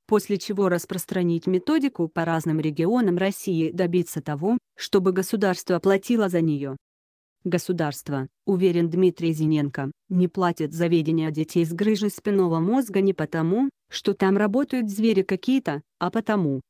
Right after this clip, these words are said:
что никто не прислал страховым компаниям бумаги, где было бы четко расписано, за что именно платить. Нужно два-три года просуществовать на благотворительные пожертвования, прописать стандарты,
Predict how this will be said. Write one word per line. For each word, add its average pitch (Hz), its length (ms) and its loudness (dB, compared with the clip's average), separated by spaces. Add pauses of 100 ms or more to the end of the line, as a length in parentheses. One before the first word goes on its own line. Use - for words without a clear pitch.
(100)
что - 220 0
никто 190 320 0
не 190 100 2
прислал 175 420 0
страховым 180 540 0
компаниям 220 640 2
бумаги, 156 560 0 (180)
где 180 220 2
было 165 240 -2
бы 160 120 0
четко 202 380 0
расписано, 147 640 -4 (220)
за 160 180 0
что 285 240 0
именно 202 460 4
платить. 170 500 -4 (400)
Нужно 180 420 0
два-три 160 440 -2
года 175 320 0
просуществовать 170 880 -2
на 190 100 4
благотворительные 175 880 0
пожертвования, 147 880 -2 (220)
прописать 185 520 -2
стандарты, 170 680 -2